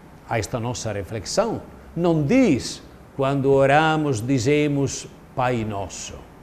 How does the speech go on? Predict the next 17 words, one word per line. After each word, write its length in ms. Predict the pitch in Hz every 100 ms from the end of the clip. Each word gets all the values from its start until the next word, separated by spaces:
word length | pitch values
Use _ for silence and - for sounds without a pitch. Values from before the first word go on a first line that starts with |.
| -
mas 240 | 147 135
fala 380 | - - 147 143
assim: 400 | 147 - 127 120 - - - - - - -
"Portanto, 880 | 139 113 - 156 135 110 - 80 - - - -
vós 800 | 90 120 127 156 202 220 - - - - -
orareis 760 | 120 123 107 98 160 190 147 151
assim, 540 | 143 - - 95 95 95 - - - - - - -
Pai 300 | 90 87 82 87 -
Nosso." 260 | - - - - - - - - - - - - - - - - - - - - - - -
A 120 | 131
esse 220 | 120 139
respeito, 480 | 139 - 120 104 104
o 40 |
Papa 260 | 98 95 95
Francisco 680 | 117 113 104 110 101 -
diz 400 | 135 104 113 -
que, 420 | - - 113 80